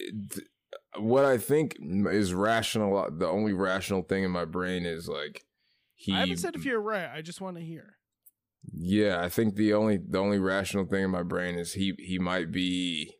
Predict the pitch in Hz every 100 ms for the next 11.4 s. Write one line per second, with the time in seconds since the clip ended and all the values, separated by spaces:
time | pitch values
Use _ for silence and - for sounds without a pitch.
0 | - 87 85 82 78 76 71 65 57 _
1 | - 95 90 90 87 87 87 85 78 87
2 | 76 71 - 92 92 87 98 - - _
3 | _ _ _ _ _ _ _ _ - 92
4 | 92 92 92 95 92 87 85 85 85 82
5 | 80 - - - - _ - 87 85 82
6 | 71 - _ 85 90 95 92 98 92 85
7 | 92 98 87 85 - 80 73 - - _
8 | _ _ _ _ _ _ _ _ _ _
9 | _ - - _ _ _ _ _ - 208
10 | 196 90 85 82 82 82 80 78 78 160
11 | 151 151 147 147